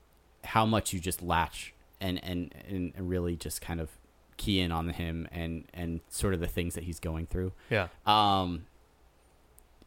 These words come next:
Speaker 1: you, you talked about one of the, I think it was The Martian, and how it gave you, like, a, a warm fuzzy at the end, like, "Oh, okay, things are good." Um, at the end of this movie, I, you kinda get that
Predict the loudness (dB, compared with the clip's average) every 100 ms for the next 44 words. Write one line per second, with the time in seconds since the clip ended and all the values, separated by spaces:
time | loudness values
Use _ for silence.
0 | _ _ -20 _ _ 4 6 6 8 8
1 | 6 2 2 6 6 6 4 4 2 0
2 | -2 -2 0 0 -2 -2 -2 -2 -4 -2
3 | -2 -2 -2 -2 -2 -2 -4 -8 -12 _
4 | _ -20 -20 -20 -4 -2 0 0 2 2
5 | 2 4 2 2 2 2 0 -2 -6 -4
6 | -4 -2 -4 -6 -4 -4 -4 -18 -20 -10
7 | 4 6 6 2 0 0 4 4 4 2
8 | 4 4 4 2 2 -4 -6 -16 -14 -6
9 | -4 -2 0 0 2 0 2 2 4 2